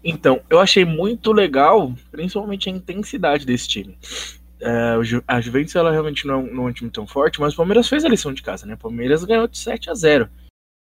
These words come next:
Então, digamos assim, que o Palmeiras, como um time mais forte, pegou um time mais fraco e foi e goleou.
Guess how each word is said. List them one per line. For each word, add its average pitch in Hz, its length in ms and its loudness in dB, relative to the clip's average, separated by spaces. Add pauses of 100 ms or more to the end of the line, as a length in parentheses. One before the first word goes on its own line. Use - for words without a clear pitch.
(180)
Então, 123 180 0
digamos 139 320 2
assim, 151 180 -2
que 120 60 2
o 120 60 2
Palmeiras, 127 480 4
como 139 200 0
um 135 60 0
time 123 220 -2
mais 123 240 0
forte, 127 440 2
pegou 147 220 2
um 127 60 0
time 127 200 0
mais 156 240 2
fraco 320 360 0
e 392 40 4
foi 392 200 4
e 381 40 8
goleou. 415 480 6